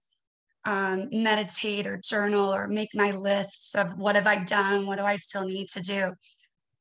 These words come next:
So rhythms versus routines, I think, can kind of, again, free us up into a little bit more realistic and some of that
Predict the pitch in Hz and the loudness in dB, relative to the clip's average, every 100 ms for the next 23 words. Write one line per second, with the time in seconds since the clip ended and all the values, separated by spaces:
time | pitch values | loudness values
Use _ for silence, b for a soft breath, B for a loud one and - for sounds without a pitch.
0 | - - 247 226 214 208 247 254 285 294 | -12 0 2 4 0 2 2 4 4 4
1 | 294 233 226 226 - 220 190 240 202 208 | 0 -2 0 0 0 -2 -4 -6 -6 -4
2 | 196 - 202 202 208 240 262 - b b | -2 0 0 2 2 2 0 -4 b b
3 | b b - 233 226 220 - 214 208 208 | b b -4 -4 -2 -6 -4 -6 -4 0
4 | 208 202 196 196 190 - 254 277 311 269 | 0 0 0 -2 -4 -2 0 0 0 2
5 | 233 - 214 202 214 202 202 202 240 294 | 0 0 -6 -4 -4 -6 -6 -2 0 0
6 | 320 339 285 254 247 240 240 B B _ | 0 2 2 4 4 4 0 B B _
7 | _ _ _ 214 233 247 233 240 - 294 | _ _ _ -8 -2 0 0 -2 2 2
8 | 294 - 226 226 240 233 214 | 0 -2 -4 -2 -2 0 0